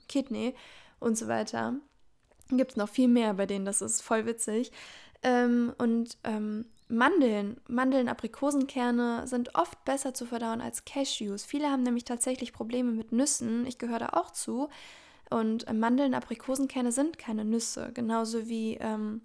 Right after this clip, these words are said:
ich glaube, Erdnüsse sind eigentlich auch keine Nüsse, oder? Aber heißen sogar Erdnüsse. Ist total verrückt. Ich weiß nicht, bei Erdnüssen kenne ich mich nicht aus, muss ich ganz ehrlich sagen, weil die nicht in meinem Interesse liegen, weil ich eine Erdnussallergie habe.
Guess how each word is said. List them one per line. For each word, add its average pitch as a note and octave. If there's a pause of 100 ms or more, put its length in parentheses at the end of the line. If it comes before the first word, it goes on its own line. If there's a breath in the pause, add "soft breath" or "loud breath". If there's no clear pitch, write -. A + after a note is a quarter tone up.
(140)
ich -
glaube, A#3+
Erdnüsse B3
sind G#3+
eigentlich A#3
auch -
keine A3+
Nüsse, G3+
oder? C4 (520 soft breath)
Aber A#3
heißen C4
sogar A3+
Erdnüsse. A3
Ist A3
total B3
verrückt. G3+
Ich -
weiß A#3+
nicht, A#3+
bei A3+
Erdnüssen C4+
kenne B3+
ich A#3+
mich G#3
nicht C4
aus, B3+ (320 loud breath)
muss D4+
ich D4+
ganz C4
ehrlich A#3+
sagen, A3+
weil A#3
die A3
nicht A#3
in C#4
meinem A#3+
Interesse B3+
liegen, A3
weil G#3+
ich -
eine -
Erdnussallergie G#3+
habe. C4+